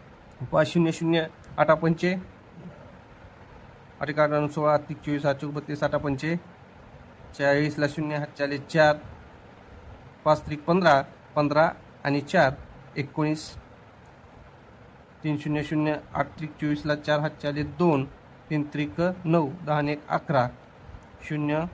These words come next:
शून्य, नऊ आणि चार तेराशे, तीन हात चाला एक, तीन, एक.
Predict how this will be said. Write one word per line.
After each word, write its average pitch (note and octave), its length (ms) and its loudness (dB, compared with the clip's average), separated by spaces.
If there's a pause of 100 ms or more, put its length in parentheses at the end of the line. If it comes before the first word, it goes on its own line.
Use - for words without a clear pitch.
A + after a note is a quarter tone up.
(160)
शून्य, D3 320 0
नऊ D3 220 0
आणि C#3 240 -2
चार C#3 220 0
तेराशे, C#3 380 -4
तीन D3 200 -4
हात C#3+ 120 -2
चाला C#3 240 -4
एक, C#3+ 220 -6
तीन, C#3+ 200 -2 (480)
एक. B2 140 -6